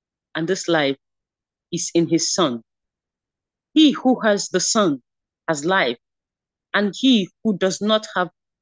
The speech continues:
the Son of God does not have life.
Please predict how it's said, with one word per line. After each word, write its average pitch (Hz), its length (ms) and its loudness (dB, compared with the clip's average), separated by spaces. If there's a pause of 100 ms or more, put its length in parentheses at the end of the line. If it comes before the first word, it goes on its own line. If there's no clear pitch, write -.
the 202 80 2
Son 185 380 0
of 151 100 -2 (100)
God 147 300 2 (640)
does 156 240 -2
not 170 260 -4 (540)
have 147 160 -8
life. 127 340 -4